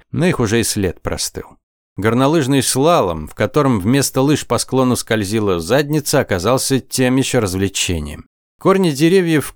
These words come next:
комья спрессованной земли, сухие ветки и прочий мусор,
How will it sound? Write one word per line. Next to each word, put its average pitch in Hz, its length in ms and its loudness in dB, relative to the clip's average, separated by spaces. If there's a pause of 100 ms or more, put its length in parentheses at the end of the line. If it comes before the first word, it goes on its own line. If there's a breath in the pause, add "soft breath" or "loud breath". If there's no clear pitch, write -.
комья 139 380 2
спрессованной 117 640 0
земли, 110 380 -2
сухие 135 420 -2
ветки 131 340 -2
и 107 100 0
прочий 139 400 -2
мусор, 139 380 0